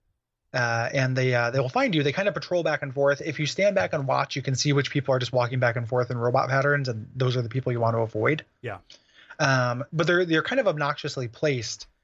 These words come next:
Speaker 1: And since they just look like everyone else, it took me a few tries to even know why those people were pulling me out.
Speaker 2: Mm-hmm.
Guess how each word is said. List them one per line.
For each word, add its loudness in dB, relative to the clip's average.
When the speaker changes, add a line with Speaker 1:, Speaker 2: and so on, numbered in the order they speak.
Speaker 1:
And 0
since -2
they 2
just -4
look 0
like 2
everyone 2
else, -2
it -6
took -6
me 0
a 0
few -4
tries 0
to 0
even 2
know 4
why 2
those 2
people -2
were 0
pulling 0
me -2
out. -2
Speaker 2:
Mm-hmm. -2